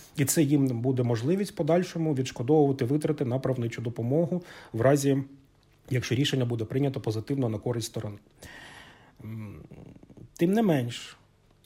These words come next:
на-, треба чітко усвідомлювати, що є певні межі повноважень,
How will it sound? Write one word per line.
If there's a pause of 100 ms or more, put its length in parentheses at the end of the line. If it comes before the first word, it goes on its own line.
(100)
на-, (260)
треба
чітко
усвідомлювати,
що
є
певні
межі
повноважень,